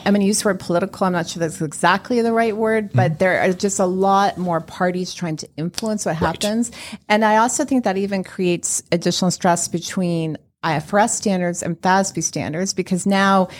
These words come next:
Speaker 1: it's not just a, a, a potentially difference that maybe knowledgeable investors will know that there's different accounting under the two systems. But now if you make more money under one, are you gonna have to pay more taxes? And,
Speaker 2: Mm-hmm.
Speaker 1: you know, there's, uh, these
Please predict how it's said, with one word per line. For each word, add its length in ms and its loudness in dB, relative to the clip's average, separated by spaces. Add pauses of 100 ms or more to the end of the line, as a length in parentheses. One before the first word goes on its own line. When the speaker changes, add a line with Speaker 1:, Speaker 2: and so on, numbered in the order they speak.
(140)
Speaker 1:
it's 180 -2
not 220 2
just 260 0
a, 100 -2 (220)
a, 300 2
a 180 0 (240)
potentially 500 0
difference 680 0
that 180 2
maybe 560 -2 (320)
knowledgeable 400 4
investors 580 0
will 80 -4
know 440 2
that 180 -4
there's 160 -2
different 300 -2
accounting 340 -2
under 180 -4
the 60 -8
two 200 -4
systems. 580 0
But 160 0
now 380 2
if 180 -4
you 80 -4
make 200 -4
more 120 -6
money 340 2
under 220 0
one, 380 0
are 40 -4
you 60 -4
gonna 140 -4
have 100 -4
to 80 -16
pay 180 -6
more 140 -8
taxes? 840 2
And, 140 4
Speaker 2:
Mm-hmm. 280 0
Speaker 1:
you 60 4
know, 60 4
there's, 280 0
uh, 100 2 (260)
these 200 2